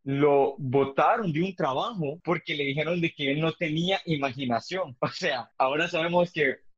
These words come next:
Disney es una de las compañías más grandes a nivel mundial, que prácticamente es dueño de un montón de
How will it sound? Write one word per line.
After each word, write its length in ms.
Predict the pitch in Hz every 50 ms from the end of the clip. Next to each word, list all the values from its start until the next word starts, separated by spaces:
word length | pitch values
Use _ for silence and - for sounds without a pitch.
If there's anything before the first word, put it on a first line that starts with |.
| _ -
Disney 640 | 120 120 156 175 180 165 147 147 147 143 139 131 -
es 80 | - 135
una 180 | 139 135 143
de 200 | 151 156 156 156
las 80 | 156 147
compañías 600 | 143 139 113 131 131 131 131 139 143 143 143 135 - 123
más 360 | 131 131 135 147 151 165 151
grandes 580 | 139 156 170 175 175 160 139 135 135 131 131 135 _ _ -
a 80 | 135 131
nivel 280 | 127 127 123 131 139 147
mundial, 720 | 143 147 147 135 123 135 151 156 151 151 147 151 135 - _
que 100 | 139 -
prácticamente 800 | - - 139 135 - - - - 143 143 147 151 151 - 147 147
es 100 | 135 123
dueño 320 | 131 147 143 151 151 151
de 100 | 139 131
un 140 | 131 135 139
montón 520 | 139 139 139 127 - - 226 160 175 180
de 180 | 160 156 143